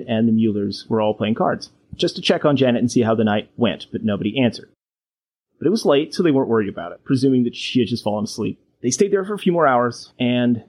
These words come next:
about one thirty-five A M, they returned home, noticed that the porch light was still on, and the front window blinds were wide open, which was unusual and kind of goes against the instructions that they had given her. Ed tried to unlock the door, but realized it was already unlocked.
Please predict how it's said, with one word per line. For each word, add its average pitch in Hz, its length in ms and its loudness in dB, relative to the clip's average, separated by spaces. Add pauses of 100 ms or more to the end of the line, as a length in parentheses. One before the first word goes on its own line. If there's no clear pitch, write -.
(100)
about 117 240 0
one 143 140 2
thirty-five 156 760 0
A 113 260 2
M, 107 180 0
they 107 260 0 (120)
returned 151 380 0
home, 113 480 2 (160)
noticed 123 360 2
that 127 100 2
the 120 60 2
porch - 300 -2
light 104 160 2
was - 120 -8
still 98 200 -2
on, 95 320 -6 (220)
and 107 140 2
the 110 60 0
front 147 220 0
window 180 240 2
blinds 98 380 0
were 107 100 2
wide 92 240 -2
open, - 280 -8
which - 180 -14
was 92 320 -10
unusual 113 500 2
and 120 140 2
kind 127 180 0
of 110 120 -6
goes 113 200 2
against - 340 -2
the 110 100 0
instructions 113 480 -2
that - 120 -20
they 101 100 -6
had 98 100 -6
given 92 200 -6
her. - 160 -20 (440)
Ed 175 180 0
tried 165 300 0
to 131 360 0
unlock 185 380 2
the 151 60 0
door, 107 540 -2 (100)
but 113 120 -8
realized 123 440 2
it 123 80 2
was 117 200 0
already 117 400 0
unlocked. 98 560 -6